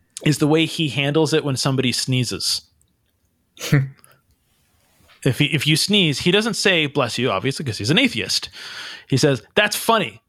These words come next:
Speaker 1: And if somebody sneezes a second time, "That's really funny." <laughs> And it, it was, um, like, I,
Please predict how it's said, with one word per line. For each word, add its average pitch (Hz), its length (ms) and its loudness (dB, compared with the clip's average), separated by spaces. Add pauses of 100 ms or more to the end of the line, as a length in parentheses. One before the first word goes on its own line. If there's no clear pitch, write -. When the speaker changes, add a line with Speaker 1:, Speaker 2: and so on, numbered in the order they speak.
(220)
Speaker 1:
And 135 80 -2
if 139 80 -2
somebody 208 220 2
sneezes 170 360 0
a 160 60 2
second 214 300 0
time, 131 340 -4
"That's 285 220 0
really 254 320 2
funny." 127 400 -4 (800)
<laughs> - 1200 -2
And 208 420 0 (640)
it, - 180 -4
it 190 100 2
was, 190 380 2
um, 143 440 -2 (1800)
like, 160 300 -2
I, 156 80 -2